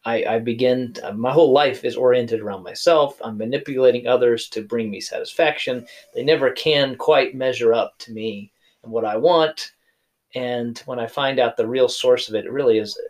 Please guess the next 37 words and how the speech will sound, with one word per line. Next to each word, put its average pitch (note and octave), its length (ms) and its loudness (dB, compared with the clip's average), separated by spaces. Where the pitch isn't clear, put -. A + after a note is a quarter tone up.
the A#2 100 -6
need C3+ 280 -2
is A2 120 0
for - 160 -8
me A#2+ 160 -6
to A2+ 80 -4
be G#2 120 -10
broken D3 460 2
before C#3 360 -2
the A#2+ 80 2
Lord, G2+ 420 -2
to A#2 100 -2
get C#3+ 160 2
my C3+ 120 0
relationship B2 640 2
with G2 140 -4
him F3 260 0
right. F#2 340 -6
And G#2+ 160 -8
then C#3+ 220 4
I, A2 180 0
I A2 180 0
walk C#3+ 400 2
out C3+ 140 4
of A#2 140 2
that A#2+ 220 2
time A#2 340 -8
with G#2 160 -10
the G#2 80 -8
Lord G#2 320 -2
with - 140 -8
a - 80 -8
fullness G#2+ 800 -6
that A#2 120 0
allows B2 480 2
me A#2 180 -2
to, F#2 240 -6